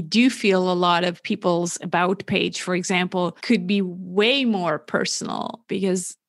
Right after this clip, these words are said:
that's really the most visited page on everybody's website. And that's where our right brain makes the decision, "I like this person or I don't like this person."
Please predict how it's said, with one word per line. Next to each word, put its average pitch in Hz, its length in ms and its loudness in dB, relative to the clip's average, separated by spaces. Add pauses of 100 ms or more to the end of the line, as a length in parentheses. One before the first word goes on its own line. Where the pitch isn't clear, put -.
(180)
that's 196 420 0
really 202 460 4
the 185 160 0
most 196 380 2
visited 185 580 2
page 208 540 0
on 180 200 0
everybody's 175 500 -2
website. - 680 -2 (520)
And 185 440 0 (120)
that's 196 380 2
where 190 640 4
our 185 360 4
right 208 380 2
brain 185 460 2
makes 190 280 0
the 175 100 -6
decision, 196 880 2 (520)
"I 185 100 -2
like 214 280 2
this 311 140 0
person 349 600 4
or 302 180 6
I 294 100 4
don't 262 260 2
like - 220 -2
this - 160 -6
person." - 520 -6